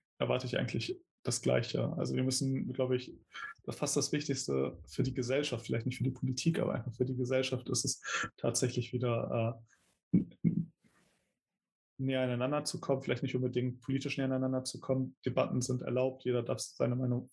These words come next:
frei äußern. Aber momentan gibt's einfach diese große Abspaltung zwischen, äh,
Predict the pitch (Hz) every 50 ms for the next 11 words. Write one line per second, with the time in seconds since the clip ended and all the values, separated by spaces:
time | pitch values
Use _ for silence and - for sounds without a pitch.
0 | - - - 123 - 131 131 131 - 131 - - - - - - - - - _
1 | - - - 123 123 123 123 123 117 - 127 127 123 123 - - - - 127 113
2 | 127 113 120 110 120 113 - - 127 123 - - - - - - - - - 67
3 | 62 - - - 65 64 - - - - - - - _ _ - - - 127 120
4 | - - 123 127 127 - - - - - 123 117 117 117 117 -